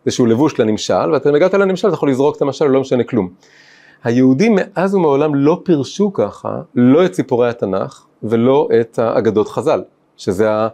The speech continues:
השני הקורפוסים הגדולים של סיפורים, שאנחנו פירשנו אותם.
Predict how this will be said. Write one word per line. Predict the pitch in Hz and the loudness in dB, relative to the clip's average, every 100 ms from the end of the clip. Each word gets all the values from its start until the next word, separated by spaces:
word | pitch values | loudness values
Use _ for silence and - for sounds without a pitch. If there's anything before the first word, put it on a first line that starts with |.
| _ _ _ _ - | _ _ _ _ -8
השני | 101 - 127 | -6 -2 0
הקורפוסים | 120 113 110 101 131 127 - 120 | 0 0 -2 -2 -4 -4 -2 -2
הגדולים | 104 95 95 | 0 0 -2
של | 101 | -4
סיפורים, | - - 160 170 | -6 -2 0 0
שאנחנו | - 107 - | -2 -6 -6
פירשנו | 110 135 - 117 | -4 -2 -2 -4
אותם. | 95 98 | -6 -10